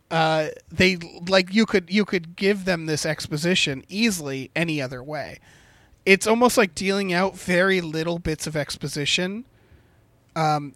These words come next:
in these big scenes because they, they are trying to, like, stretch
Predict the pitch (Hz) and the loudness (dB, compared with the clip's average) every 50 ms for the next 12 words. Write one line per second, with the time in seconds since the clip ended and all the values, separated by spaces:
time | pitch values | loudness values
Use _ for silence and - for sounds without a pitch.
0 | _ - 175 170 165 160 156 160 - - - 165 160 156 151 - - - - 175 | _ -4 -4 -2 -2 -2 -2 -2 -4 -2 0 0 0 0 -2 -2 -2 -2 0 0
1 | 156 160 175 196 214 226 233 - - - _ _ _ _ _ _ _ _ - 180 | 0 -2 -2 -2 -4 -4 -4 -6 -8 -8 _ _ _ _ _ _ _ _ -6 -6
2 | - - 185 175 165 - - 180 165 160 - - - _ _ - 170 156 151 147 | 0 2 2 2 2 0 0 0 0 0 -2 -8 -20 _ _ 0 0 2 0 -2
3 | - - 190 170 165 156 151 147 143 143 - - - - - - - 160 147 117 | -2 -2 0 0 0 0 -2 -2 -4 -4 -4 -6 -6 -6 -6 -8 -8 -8 -8 -8
4 | - - _ - - - - | -10 -10 _ -6 -6 -6 -8